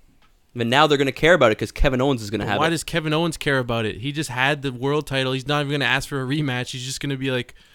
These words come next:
Speaker 1: He's not allowed. You have to get,
Speaker 2: "What do
Speaker 1: you have to
Speaker 2: mean
Speaker 1: get beyond
Speaker 2: you're not?"
Speaker 1: that.
Speaker 2: It's always allowed. That's the first thing they
Speaker 1: It's
Speaker 2: always
Speaker 1: not
Speaker 2: say.
Speaker 1: allowed
Speaker 2: "I want
Speaker 1: right
Speaker 2: a
Speaker 1: now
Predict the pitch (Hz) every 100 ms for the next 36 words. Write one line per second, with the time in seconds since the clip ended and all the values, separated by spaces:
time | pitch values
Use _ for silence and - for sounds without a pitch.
0 | - 120 120 123 117 120 139 131 113 _
1 | - 113 117 123 113 123 - 269 233 175
2 | 107 123 - - 143 - - 233 247 185
3 | 165 127 123 117 123 147 185 180 202 202
4 | 214 202 202 202 208 - 220 208 196 160
5 | 147 - 131